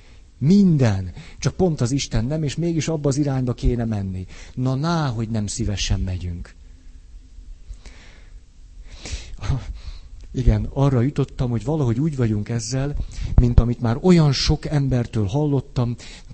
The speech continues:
a rossz az egészségi állapotom, orvosnál voltam, és most kiderült az, hogy hát még, még van egy, egy, egy, egy gyógyszeres terápia, akkor utána esetleg egy, egy valami még durvább, nem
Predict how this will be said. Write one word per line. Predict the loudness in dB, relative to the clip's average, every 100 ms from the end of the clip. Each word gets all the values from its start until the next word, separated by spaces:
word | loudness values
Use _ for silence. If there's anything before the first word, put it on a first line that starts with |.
| -4
a | 0
rossz | 0 2
az | 0
egészségi | 0 0 -2 -2 -2 -2
állapotom, | -2 -2 -2 -6 -4 -4 -2
orvosnál | -2 -2 -4 -4 -4 -2
voltam, | -2 -2 -2 -4 -4
és | -10 -6
most | -6 -4
kiderült | -2 -2 0 0 0
az, | -2 0
hogy | 0 0 -2 -16 -6
hát | -2 0 -2
még, | -2 -2 -2 -4
még | -2 -2 -4 -4
van | -2
egy, | 0 -2 -4
egy, | -6 -6
egy, | -8 -6 -8
egy | -4
gyógyszeres | -2 -2 0 -2 2 0
terápia, | 0 -2 -2 -4 -4 -4 -4 -6 -12 -18 -2
akkor | 0 0 -2
utána | -2 -2 0 0 -4 -4
esetleg | 0 0 0 -4 -4
egy, | -6 -6
egy | -6 -6
valami | -4 -2 0
még | 0 0 0
durvább, | 0 0 0 -2 -4 -2
nem | -4